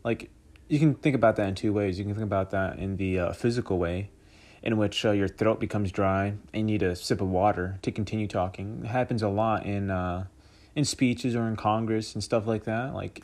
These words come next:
if you take a look at any political debate or any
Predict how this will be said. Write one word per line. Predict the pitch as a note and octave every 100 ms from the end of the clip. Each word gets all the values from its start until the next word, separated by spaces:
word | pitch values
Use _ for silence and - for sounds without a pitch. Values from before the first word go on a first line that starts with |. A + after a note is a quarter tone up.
| -
if | -
you | -
take | C#3
a | A#2
look | A#2 A#2
at | G#2+ F#2+
any | G#2+ G#2+
political | - G#2 A2 G#2 G#2+
debate | G2 D#2+ G#2 A2 B2+ - - - - -
or | G#2
any | G#2+ A2 A2 A2 G#2+ G#2